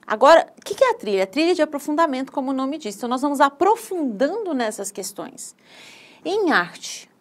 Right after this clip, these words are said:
como que eu posso pensar essa energia do corpo? Tem a ver, será? Tudo a ver. Por quê?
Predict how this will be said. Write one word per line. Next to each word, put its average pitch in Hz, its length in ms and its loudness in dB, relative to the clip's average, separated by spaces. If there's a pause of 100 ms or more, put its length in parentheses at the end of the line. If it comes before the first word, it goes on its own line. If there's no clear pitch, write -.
(120)
como 440 240 4
que 453 80 2
eu 370 80 4
posso 311 400 2
pensar 269 560 0
essa 269 260 -4
energia 240 640 -4
do 220 100 -4
corpo? - 520 -10 (1200)
Tem 302 180 0
a 190 60 0
ver, 233 280 -2
será? 180 480 0 (680)
Tudo 339 180 -2
a 320 100 4
ver. 190 260 -14 (800)
Por 330 160 2
quê? 202 280 -6